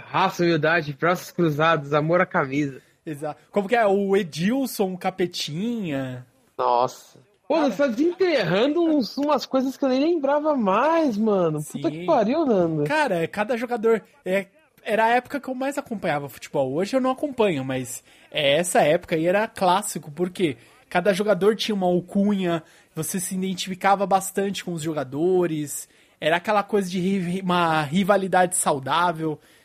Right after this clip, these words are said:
Speaker 2: apesar de que na torcida, claro que saía briga, tinha essas coisas,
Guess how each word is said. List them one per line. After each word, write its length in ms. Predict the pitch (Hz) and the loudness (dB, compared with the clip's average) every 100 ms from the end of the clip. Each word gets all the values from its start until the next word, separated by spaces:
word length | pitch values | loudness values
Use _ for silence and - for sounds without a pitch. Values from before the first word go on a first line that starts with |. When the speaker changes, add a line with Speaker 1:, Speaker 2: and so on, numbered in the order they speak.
| - | -4
Speaker 2:
apesar 520 | 175 - 185 190 214 | -2 0 2 2 2
de 200 | 208 214 | 2 0
que 380 | 214 - 160 131 | 0 -2 -2 -2
na 160 | 165 165 | -10 -10
torcida, 500 | - 156 - 170 160 | -6 -6 -6 -4 -4
claro 320 | 160 160 156 | -2 0 0
que 80 | 151 | -2
saía 300 | - 143 139 | -6 -4 -4
briga, 520 | 135 170 175 175 143 | -4 0 2 2 0
tinha 240 | 131 - 143 | -4 -4 -6
essas 260 | 123 147 | -8 -10
coisas, 480 | - 233 220 147 139 | 2 4 4 2 -8